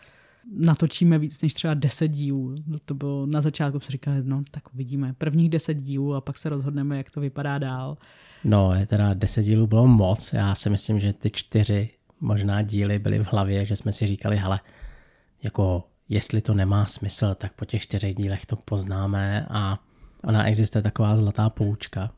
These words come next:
Speaker 2: která říká, že pokud něco chcete dělat, tak natočte třeba deset dílů, čtyři díly, pět dílů, to je jedno, a všechny je smažte. Nikam je nepublikujte. A když člověk se podívá zpátky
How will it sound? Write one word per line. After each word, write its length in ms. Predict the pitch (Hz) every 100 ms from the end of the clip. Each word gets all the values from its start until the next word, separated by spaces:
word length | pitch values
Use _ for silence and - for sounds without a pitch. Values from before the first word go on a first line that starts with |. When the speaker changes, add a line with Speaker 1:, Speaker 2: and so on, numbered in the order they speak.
| _
Speaker 2:
která 380 | - - 104 107
říká, 560 | 101 98 107 101 104 - - -
že 560 | 113 104 98 98 101 - _ _ _
pokud 280 | - - 110
něco 240 | 104 - 107
chcete 300 | - - 107
dělat, 420 | 104 98 98 - _ _
tak 180 | 107 -
natočte 340 | 101 110 -
třeba 260 | - 110 107
deset 280 | 101 - 104
dílů, 460 | 110 107 104 101 - _ _ _
čtyři 320 | - 113 104
díly, 240 | 104 101 101
pět 200 | 110 104
dílů, 300 | 101 104 101
to 100 | 107
je 80 |
jedno, 360 | 101 104 101 98 - - - _
a 60 | -
všechny 220 | - 92
je 40 | 87
smažte. 380 | 95 - - - _ _ _ -
Nikam 240 | 110 92
je 60 | 90
nepublikujte. 680 | 92 101 95 - 101 104 107 - _ _ _ _ _ _ _
A 340 | - 110 104
když 220 | 104 110 -
člověk 240 | - 120
se 100 | 131
podívá 360 | - 110 117 110
zpátky 560 | - 104 107 - 101